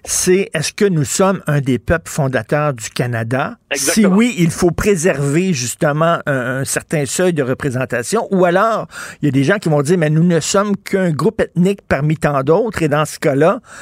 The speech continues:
Speaker 1: euh, ben, pourquoi on préserverait un seuil de vingt-cinq pour cent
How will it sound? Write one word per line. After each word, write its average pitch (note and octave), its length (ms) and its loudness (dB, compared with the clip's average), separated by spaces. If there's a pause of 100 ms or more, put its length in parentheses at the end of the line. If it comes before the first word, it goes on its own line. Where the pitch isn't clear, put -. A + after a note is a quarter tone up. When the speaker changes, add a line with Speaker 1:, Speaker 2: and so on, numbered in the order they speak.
(240)
Speaker 1:
euh, C3+ 380 4
ben, C3+ 320 0
pourquoi E3 560 0
on D#3 120 2
préserverait C3 580 -2
un E3 160 0
seuil E3 240 0
de D3+ 80 2
vingt-cinq C#3 400 -4
pour B2+ 160 -6
cent D3 160 -2